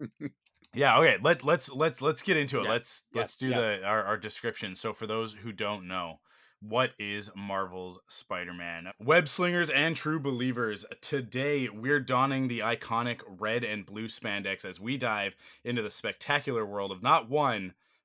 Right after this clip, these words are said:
Speaker 2: but three incredible video game masterpieces. Marvel's Spider-Man, Marvel's Spider-Man Miles Morales, and Marvel's Spider-Man two.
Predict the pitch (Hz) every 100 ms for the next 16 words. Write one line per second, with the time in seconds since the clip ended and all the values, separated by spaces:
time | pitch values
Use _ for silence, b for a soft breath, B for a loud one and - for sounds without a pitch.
0 | _ 123 113 - 127 131 135 110 110 -
1 | 110 104 98 101 98 92 95 92 87 85
2 | - 87 - 82 82 78 - B B 98
3 | 117 139 151 143 143 - - 127 123 120
4 | 120 113 113 107 110 160 151 147 - -
5 | - 131 123 117 117 113 110 104 104 101
6 | 95 92 92 98 98 98 98 101 101 -
7 | 120 113 107 104 98 131 117 110